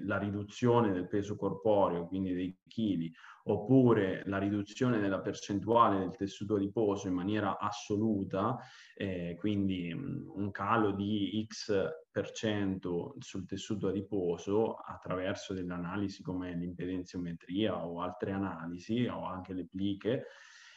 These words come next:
ehm, la cosa che dobbiamo vedere quindi non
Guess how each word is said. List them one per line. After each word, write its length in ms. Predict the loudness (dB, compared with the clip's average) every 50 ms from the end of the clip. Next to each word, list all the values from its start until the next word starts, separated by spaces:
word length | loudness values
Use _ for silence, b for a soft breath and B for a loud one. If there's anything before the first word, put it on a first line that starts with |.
| B B
ehm, 720 | -4 -2 0 0 2 2 2 0 0 0 -2 -2 -4 -6 -8 -14 _ _
la 240 | 0 2 2 2 6
cosa 440 | 6 8 8 10 8 6 4 2
che 140 | 0 0 0
dobbiamo 440 | 0 0 2 2 2 2 4 4 4
vedere 640 | 6 6 6 6 6 6 8 8 6 6 4 0 -2 _ _ _
quindi 300 | _ 0 2 4 4 4
non 400 | 6 6 8 8 8 6 4 0